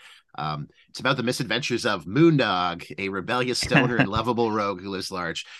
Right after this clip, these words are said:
Speaker 1: I saw the trailer come up. I think it's on Netflix, and it, it looked really great. I, I actually haven't seen a lot of the Harmony Korine stuff. I tried to watch, I think, Spring Breakers a while back and never finished it, but, um,
Speaker 2: <laughs>
Speaker 1: I,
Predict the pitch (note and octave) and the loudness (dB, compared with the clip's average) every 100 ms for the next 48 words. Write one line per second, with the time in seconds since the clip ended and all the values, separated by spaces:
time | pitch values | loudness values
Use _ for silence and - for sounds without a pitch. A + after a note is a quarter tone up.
0 | - - F3 F#3+ D3 A#2+ A#2+ - G2 F2+ | -6 -2 0 0 0 -2 -2 -2 -4 -4
1 | F2+ C#3 - G2+ F2+ G#2+ - E2+ - D#2+ | -4 -8 -4 -4 -4 -6 -8 -10 -10 -10
2 | D#2 D#3 F#2 - F#2 E2+ D#2 E2 D#2 D#2+ | -10 -10 -12 -10 -10 -8 -8 -8 -6 -8
3 | - - - G2 A#2+ E3+ B2 A2+ F#2+ A2+ | -10 -20 -8 -4 -2 0 0 0 -4 -6
4 | F#2+ F#2 F2 E2 F2 F2 E2 - F2 F2 | -4 -2 -4 -4 -6 -8 -10 -8 -8 -8
5 | - E2 E2+ B2+ B2+ G#2 G2+ - F2+ E2+ | -8 -6 -4 -2 0 0 -2 -4 -12 -12
6 | - F2 E2 D#2 D#2+ D#2 D#2 D#2 D#2 D#2 | -12 -12 -8 -10 -10 -10 -8 -8 -8 -10
7 | D#2 D2+ - - - F2 D#2+ - D#2+ D#2+ | -10 -14 -16 -20 -16 -10 -8 -8 -8 -8
8 | - D2 D#2 C#2+ C#2 C2+ C#2+ - D3 - | -10 -10 -10 -10 -10 -10 -4 0 0 -2
9 | - _ - - F#2 | -10 _ -10 -6 -4